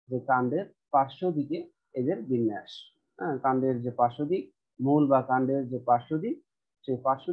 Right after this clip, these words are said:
দিকে এখানে পার্শ্বীয় ভাজক টিস্যুর বিন্যাস। আচ্ছা, এখানে আমরা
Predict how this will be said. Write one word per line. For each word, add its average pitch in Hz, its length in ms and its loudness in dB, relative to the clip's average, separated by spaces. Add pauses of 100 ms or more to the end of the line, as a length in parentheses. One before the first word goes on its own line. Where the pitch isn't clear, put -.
দিকে - 180 -6 (400)
এখানে 139 200 -4 (240)
পার্শ্বীয় 123 320 0
ভাজক 123 240 -2
টিস্যুর 123 280 -8
বিন্যাস। 101 400 -2 (1300)
আচ্ছা, 123 180 -2
এখানে 175 200 2
আমরা 175 200 6